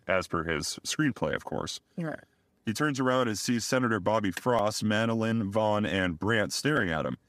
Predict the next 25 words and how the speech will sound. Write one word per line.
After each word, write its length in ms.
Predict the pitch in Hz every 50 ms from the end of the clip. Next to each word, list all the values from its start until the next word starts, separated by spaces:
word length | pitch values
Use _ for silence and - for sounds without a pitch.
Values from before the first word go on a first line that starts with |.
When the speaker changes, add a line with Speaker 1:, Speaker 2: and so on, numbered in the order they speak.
| _ _ _
Speaker 1:
He 80 | - 117
walks 320 | 123 143 143 143 - -
up 120 | 143 127 -
to 100 | - 127
them 160 | 120 113 107
and 120 | 101 98
says 360 | 92 - 110 104 101 101 90 92
that 180 | 104 92 -
the 80 | 92 92
Mega 260 | 95 104 117 123 127
Zeppelin 480 | 104 92 101 95 90 - 98 90 87 90
is 220 | - 90 92 85
a 140 | 87 85 85
tower 440 | - - - 110 113 117 113 104 90
of 120 | 92 87
fire, 460 | - - - 143 123 85 67 57 55 - _ _ _ _ -
that 80 | 95
they 120 | 90 92 95
must 240 | 95 98 95 - -
evacuate 600 | 87 78 90 101 107 104 - 98 87 87 87 -
everyone 440 | - 104 107 110 101 90 87 85 80
off 180 | 73 82 82
the 120 | - - 85
Zeppelin 500 | 78 85 76 - - 76 73 73 73 87 -
now. 380 | - 78 80 85 98 92 - -